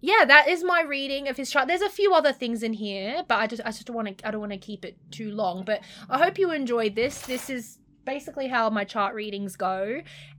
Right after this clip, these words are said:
Um, and if you'd like to book me, please see my website, ms charlotte astro, uh, dot com, and you can, uh,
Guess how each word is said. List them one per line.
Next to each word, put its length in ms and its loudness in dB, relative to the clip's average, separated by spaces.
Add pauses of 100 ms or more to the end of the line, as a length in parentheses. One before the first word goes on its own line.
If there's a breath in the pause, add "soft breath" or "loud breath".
(120)
Um, 500 2
and 100 -4
if 140 -4
you'd 140 -6
like 220 6
to 100 -2
book 200 -4
me, 140 -8
please 300 -6
see 120 -6
my 160 0
website, 460 -2
ms 420 -6
charlotte 580 -6 (340)
astro, 500 -4 (500)
uh, 200 -4
dot 260 -4
com, 420 -6
and 140 -2
you 80 -8
can, 280 -8
uh, 240 -8